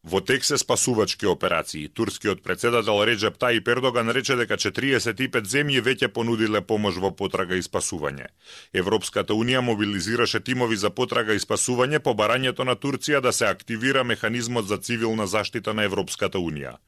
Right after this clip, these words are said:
Турција официјално побара помош и од сојузниците од нато за справување со последиците од серијата земјотреси.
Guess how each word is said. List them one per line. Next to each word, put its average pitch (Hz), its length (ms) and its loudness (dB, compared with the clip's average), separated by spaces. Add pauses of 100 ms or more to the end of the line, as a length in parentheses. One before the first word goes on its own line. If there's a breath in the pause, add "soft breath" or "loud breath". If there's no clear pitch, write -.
(460 loud breath)
Турција 107 400 4
официјално 113 640 0
побара 110 320 4
помош 123 380 -2
и 131 40 -2
од 107 160 0
сојузниците 107 640 0
од 92 160 2
нато 123 300 0
за 120 160 2
справување 110 600 2
со 110 140 0
последиците 104 680 -2
од 104 160 0
серијата 95 400 2
земјотреси. 82 720 -2